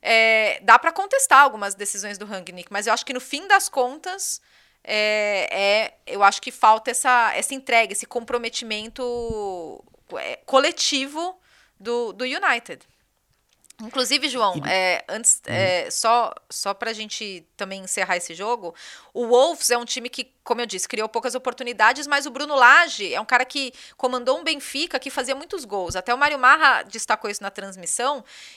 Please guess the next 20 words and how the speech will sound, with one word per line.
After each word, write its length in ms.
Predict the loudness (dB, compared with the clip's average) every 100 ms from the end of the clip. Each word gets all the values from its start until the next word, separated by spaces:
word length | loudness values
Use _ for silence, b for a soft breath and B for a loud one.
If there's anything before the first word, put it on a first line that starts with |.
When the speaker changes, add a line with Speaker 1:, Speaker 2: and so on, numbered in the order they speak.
| B
Speaker 1:
e 160 | 0
eu 1000 | 4 6 4 2 0 -2 -2 -4 -4 -8 -8
conversei 340 | -6 -4 -4
com 100 | -4
o 60 | 4
Marçal 520 | 4 4 8 8 8
sobre 300 | 2 -4 -4
isso, 320 | -4 -4 -4
e 60 | -4
ele 120 | -4
falou 220 | -4 -4
uma 120 | -4
coisa 380 | -4 -2 0 0 -2 _ _ _
muito 520 | -16 -12 -8 -6 -6 -10
interessante, 680 | -8 -6 -4 -4 -4 -6
muito 220 | -12 -8
legal 300 | -4 0 2
sobre 240 | 0 -4 -6
esse 180 | -6 -6
Wolves. 500 | -6 -6 -4 -4